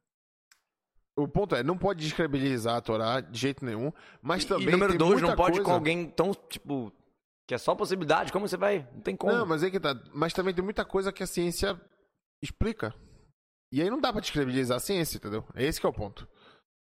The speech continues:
Speaker 1: Porque muita gente pode tá pensando e falar, "Ah, tá vendo?
Speaker 2: Ah,
Speaker 1: A
Speaker 2: então a
Speaker 1: Torá,
Speaker 2: ciência é
Speaker 1: a Torá é... isso. Então
Speaker 2: Não.
Speaker 1: tudo que a ciência fala, não, não
Speaker 2: Não.
Speaker 1: é isso a ideia."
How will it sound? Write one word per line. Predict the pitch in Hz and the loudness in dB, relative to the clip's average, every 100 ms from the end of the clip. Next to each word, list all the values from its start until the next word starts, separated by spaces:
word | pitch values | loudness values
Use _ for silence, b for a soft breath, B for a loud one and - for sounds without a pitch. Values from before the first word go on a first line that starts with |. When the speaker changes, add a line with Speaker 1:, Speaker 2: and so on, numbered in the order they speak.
| - | -2
Speaker 1:
Porque | 143 170 | 0 -2
muita | 127 156 202 | -4 -2 0
gente | 202 - | 0 -2
pode | 175 151 | -2 0
tá | 156 | -2
pensando | 151 143 170 160 | -2 0 0 0
e | |
falar, | 147 151 131 | 0 2 0
"Ah, | 117 | -2
tá | - | -4
vendo? | 120 147 | -2 0
Speaker 2:
Ah, | |
Speaker 1:
A | 117 | 2
Speaker 2:
então | 127 | 2
a | |
Speaker 1:
Torá, | 127 160 | 2 4
Speaker 2:
ciência | 135 123 - | 2 2 2
é | 127 120 | 4 6
Speaker 1:
a | 113 | 6
Torá | 147 175 | 4 2
é... | |
isso. | 143 - | 0 -2
Então | 123 147 | -2 2
Speaker 2:
Não. | 123 131 | 6 6
Speaker 1:
tudo | 147 160 | 6 4
que | 196 | 2
a | |
ciência | - 175 175 | 2 0 0
fala, | 180 185 | 0 0
não, | 160 | 0
não | 175 131 | 2 4
Speaker 2:
Não. | 135 196 | 4 4
Speaker 1:
é | 208 214 | 4 2
isso | 208 | 0
a | 175 | 0
ideia." | 104 98 | 0 -2